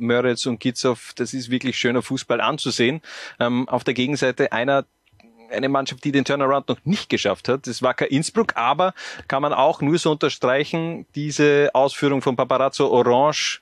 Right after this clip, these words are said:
die Medienabteilung, also das, was der Wacker Innsbruck abliefert, das ist im, im Grunde Bundesliga-reif. Im Grunde hätte ich da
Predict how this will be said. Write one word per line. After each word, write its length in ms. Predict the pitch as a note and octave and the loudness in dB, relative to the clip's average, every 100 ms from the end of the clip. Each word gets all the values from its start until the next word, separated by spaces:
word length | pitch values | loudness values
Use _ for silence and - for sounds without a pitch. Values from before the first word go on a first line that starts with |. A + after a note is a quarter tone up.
| - | -4
die 60 | |
Medienabteilung, 840 | C3 C3 E3 D#3 - C#3+ C#3+ D3+ - - - | 2 4 4 2 -2 -2 0 0 -4 -16 -14
also 160 | B2+ B2 | -4 0
das, 260 | D3 D3+ D3+ | 0 -2 0
was 280 | D3+ - | 0 0
der 340 | - D3 C#3+ C#3+ | 0 2 4 2
Wacker 240 | C3 C3 | 0 0
Innsbruck 320 | C3+ C#3+ C#3+ B2+ | -2 -2 -2 0
abliefert, 680 | B2 - C#3 - C#3+ - - | -2 0 -2 0 -2 -4 -4
das 240 | C3+ B2+ | -2 -2
ist 320 | - F3 - - | -4 -4 -2 -2
im, 180 | D3+ D3+ | -2 0
im 400 | C#3+ D3 D3 C#3 | 0 0 -2 -2
Grunde 420 | C3 C3 C#3 D3+ C#3+ - - - | 0 2 2 2 0 -8 -8 0
Bundesliga-reif. 960 | D#4+ C3 A2 G2+ G2 E2+ - - - _ _ - | 2 2 2 0 2 0 -4 -12 -20 _ _ -6
Im 100 | C3 | 0
Grunde 320 | D#3 G3+ E3+ | 4 4 4
hätte 140 | F3 | 2
ich 100 | G3+ | 0
da 200 | F3 F3 | 2 2